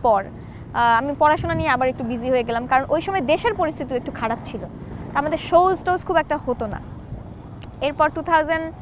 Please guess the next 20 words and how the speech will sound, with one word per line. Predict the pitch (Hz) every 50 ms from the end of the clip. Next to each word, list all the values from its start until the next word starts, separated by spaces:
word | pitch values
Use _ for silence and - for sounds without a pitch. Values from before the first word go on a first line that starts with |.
| - - - - - - - - 247 254 254 254 247 247 247 247 254 -
ফিফটিন | - 392 403 - - - 247 269 403 508 - -
আমি | - 254 269 277
তখন | 285 294 - 311 302
চাকরিতে | - 233 - - 277 269 285 285
join | 240 240 220 214 214 226 -
করি | - 226 285 440 508 - - - - - - - - - - - -
এবং | 262 254 262 262 269 - -
পাশাপাশি | 254 262 - - 359 339 359 381 - - 415 427
তখন | - 320 285 - - 311 285 285 277 269 240 233
গানটা | 240 240 240 - 247
করি। | 240 - 226 220 233 262 262 - - -
আহ, | 226 226 220 220 -
টুকটাক | 339 320 - - 339 320
একটু | 320 320 - - 349
একটু | 320 - - 339
শোজ | - - 339 320 311 285 -
করা | - 302 285 285
শুরু | 285 - 302 262 277
করেছি | 269 254 233 233 - 254
মাত্র। | 226 208 - - 247 -